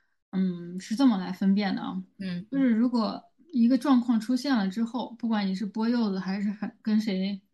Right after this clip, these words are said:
Speaker 1: 有什么不愉快啊，这种状况出现了之后，你的第一反应是不是带入了情绪？如果是带入了情绪，啊，那你要马上的去，呃，拉警报了。你可能室友现在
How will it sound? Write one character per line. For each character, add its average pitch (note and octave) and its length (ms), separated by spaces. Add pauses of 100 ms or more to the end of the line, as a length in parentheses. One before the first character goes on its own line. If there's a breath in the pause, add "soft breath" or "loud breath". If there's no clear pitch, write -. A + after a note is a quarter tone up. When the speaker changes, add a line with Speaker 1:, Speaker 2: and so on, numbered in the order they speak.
(260)
Speaker 1:
有 G#3 200
什 - 120
么 G#3 120
不 A#3+ 120
愉 G#3 100
快 A#3 220
啊， F#3 180 (220)
这 A#3+ 120
种 G3 120
状 A3+ 220
况 G3+ 340
出 A#3 140
现 A#3 220
了 F#3+ 60
之 G#3 140
后， A3+ 320 (680 soft breath)
你 A3 100
的 A#3 100
第 D#4+ 160
一 E4+ 80
反 G3 320
应 A3+ 320 (500)
是 - 160
不 C4 60
是 C#4 120
带 C#4 160
入 C4+ 100
了 A3 140
情 F#3+ 280
绪？ - 320 (1200)
如 C#4 80
果 D4+ 120
是 C4 80
带 D#4+ 160
入 C#4 100
了 G#3+ 100
情 G#3 260
绪， A#3 340 (280)
啊， G3+ 380
那 B3+ 140
你 G3 180
要 G3+ 240
马 G3 180
上 G3+ 320
的 F#3 200
去， F#3+ 440 (600 soft breath)
呃， F#3+ 200 (380)
拉 A3+ 180
警 G3+ 220
报 G3+ 180
了。 F#3+ 140
你 G3 160
可 G3+ 80
能 F#3 220
室 - 180
友 G3 160
现 G3 180
在 G3 320